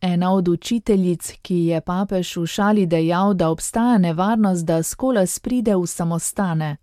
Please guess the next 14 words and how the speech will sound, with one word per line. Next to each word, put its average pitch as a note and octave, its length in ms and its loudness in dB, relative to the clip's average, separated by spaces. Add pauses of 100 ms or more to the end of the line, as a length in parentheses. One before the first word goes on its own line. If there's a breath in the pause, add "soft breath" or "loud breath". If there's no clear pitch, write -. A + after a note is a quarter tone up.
Pripovedovala F#3 960 2
je G3 140 2
namreč F#3+ 520 0
o G#3 120 0
svoji F3+ 420 -2
izkušnji G3 680 -2
v D#3+ 160 0
Skolas E3+ 560 0
Occurrentes, F#3 840 0
ki - 160 -4
utrjuje A3+ 600 2
njen G#3+ 260 6
način G3+ 420 2
poučevanja. E3+ 920 0